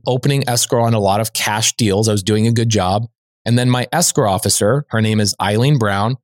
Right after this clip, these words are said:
She's like, "Who are you, dude? You've gotten, like, three contracts in a week." And I was like, "Yeah, 'cause I'm, I know how to find the bunnies."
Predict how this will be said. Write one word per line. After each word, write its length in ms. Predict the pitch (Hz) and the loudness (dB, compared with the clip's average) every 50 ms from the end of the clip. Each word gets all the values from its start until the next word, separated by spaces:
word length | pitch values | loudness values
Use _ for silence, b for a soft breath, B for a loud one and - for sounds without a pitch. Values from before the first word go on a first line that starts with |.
| _ _ _ _ - | _ _ _ _ -4
She's 200 | - 127 110 107 | -2 0 0 0
like, 160 | 107 104 95 | 0 -2 0
"Who 300 | 98 - - - - - | 0 2 2 2 0 0
are 240 | - 135 170 254 330 | 0 0 2 2 2
you, 260 | 254 135 123 101 85 | 2 2 2 2 0
dude? 300 | 80 107 143 185 185 214 | 0 0 0 2 2 2
You've 100 | 233 269 | 0 0
gotten, 220 | - - 85 165 | 0 0 0 0
like, 180 | 147 117 107 117 | 0 0 0 -2
three 280 | - - 165 202 214 | -2 0 0 0 0
contracts 520 | 180 - 175 196 233 220 - 117 107 - 117 | 0 -2 0 0 0 2 2 0 0 0 0
in 80 | 110 | 0
a 80 | 107 101 | 2 2
week." 420 | 101 123 233 277 - - - - - _ _ _ _ _ _ _ | 2 2 2 0 0 -4 -6 -12 -14 _ _ _ _ _ _ _
And 80 | 120 143 | -2 0
I 20 | |
was 100 | 147 143 | 0 0
like, 140 | 139 131 143 | 0 0 0
"Yeah, 200 | 208 247 247 220 | 0 0 0 0
'cause 180 | 180 202 175 | 0 0 0
I'm, 200 | 165 160 160 160 165 - | 2 2 2 2 0 0
I 100 | 175 202 | 2 2
know 160 | 214 226 220 | 4 4 4
how 80 | 226 | 4
to 80 | 180 160 | 2 2
find 280 | - - 190 208 214 190 | 0 0 0 2 2 2
the 80 | 170 | 2
bunnies." 640 | 135 - 226 254 247 208 127 92 - - - - - | 2 2 2 2 2 2 2 0 0 -2 -2 -4 -6